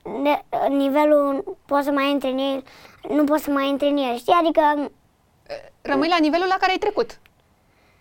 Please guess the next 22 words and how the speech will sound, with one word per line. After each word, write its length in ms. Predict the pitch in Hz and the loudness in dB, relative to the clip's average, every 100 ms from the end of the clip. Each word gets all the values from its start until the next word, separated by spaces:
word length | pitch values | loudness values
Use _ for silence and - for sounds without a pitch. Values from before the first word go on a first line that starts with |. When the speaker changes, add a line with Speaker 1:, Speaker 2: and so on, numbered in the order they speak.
| _ _ | _ _
Speaker 1:
Nu! 500 | 427 554 698 571 302 - - | 2 4 6 4 2 -4 -14
Speaker 2:
Da 120 | 262 | -14
cum? 240 | 262 233 202 _ _ | -12 -16 -18 _ _
Speaker 1:
Mm, 420 | 311 320 320 302 - - - _ _ _ _ _ _ _ - | 0 2 2 0 -4 -20 -20 _ _ _ _ _ _ _ -4
nu 220 | 330 370 | 2 6
e 400 | 427 440 415 392 | 6 8 8 8
nivel, 600 | 349 359 359 349 330 320 311 302 294 | 8 6 6 6 6 6 8 6 6
uh, 80 | 320 | 4
e 160 | 330 320 | 4 4
nivel 320 | 330 339 381 | 4 4 4
doar 180 | 392 392 381 | 4 4 2
pe 80 | 359 | 4
greutate, 560 | 359 359 370 403 392 330 | 6 6 6 2 4 4
dar 180 | 311 302 | 4 2
nu 160 | 349 | 0
pe 240 | 359 381 330 | 2 2 2
părți. 640 | - 311 262 233 - - - - | 0 2 0 -4 -12 -20 -14 -6
Adică 220 | 262 277 | -2 2
e 260 | 294 285 285 - _ _ _ _ _ _ _ - | 2 2 0 -6 _ _ _ _ _ _ _ -6
o 80 | 302 | -4
singură 520 | - 370 392 370 381 | 2 4 6 4 4
bucată. 440 | 370 392 370 285 | 2 4 2 0